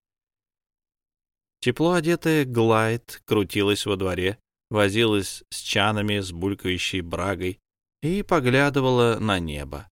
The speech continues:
Она не помнила, когда в лунной лощине последний раз шёл снег, и была слегка напугана. Сегодня она гораздо меньше извивалась, кружа вокруг дымящихся баков,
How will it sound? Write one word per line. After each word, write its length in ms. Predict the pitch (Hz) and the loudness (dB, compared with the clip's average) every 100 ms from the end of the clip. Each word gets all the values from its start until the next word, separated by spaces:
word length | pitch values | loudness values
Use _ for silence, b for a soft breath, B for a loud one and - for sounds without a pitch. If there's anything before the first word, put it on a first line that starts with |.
| _ _ _ | _ _ _
Она 300 | 101 107 101 | -2 0 0
не 140 | 104 107 | -2 -2
помнила, 500 | - 113 90 80 82 | 0 0 0 -6 -2
когда 380 | 95 92 95 | -4 0 0
в 40 | 90 | 0
лунной 380 | 95 101 98 95 | 0 0 0 0
лощине 580 | 95 92 - 131 117 | 0 -2 -4 -2 -2
последний 640 | 107 - 101 127 120 113 107 | -4 -6 -6 0 0 0 -2
раз 400 | 120 131 - - _ | -2 -4 -8 -16 _
шёл 300 | - 139 127 | -6 -4 -6
снег, 480 | - 139 110 - - _ _ _ _ | -6 -8 -8 -14 -20 _ _ _ _
и 80 | - | 0
была 240 | 113 113 135 | 2 2 0
слегка 420 | - 151 - 131 | 0 -2 0 -2
напугана. 680 | 127 143 180 151 69 65 - _ _ _ _ | 0 -2 -4 -4 -6 -10 -18 _ _ _ _
Сегодня 440 | - 92 92 92 | -4 0 0 0
она 180 | 98 101 | 0 0
гораздо 440 | 98 98 101 98 98 | 2 0 0 -2 -4
меньше 540 | 90 101 120 - 98 | -2 -2 -2 -4 -4
извивалась, 840 | - 98 90 87 82 92 107 - - - | -4 -4 -2 -4 -2 -2 -2 -4 -12 -12
кружа 600 | - 104 95 98 104 101 _ | -4 -2 0 0 0 -4 _
вокруг 400 | 101 98 107 104 | -2 0 0 -2
дымящихся 680 | 104 101 101 101 - - 104 | -2 -2 -2 -2 -6 -6 -6
баков, 500 | 92 95 - 107 | -4 -4 -4 -12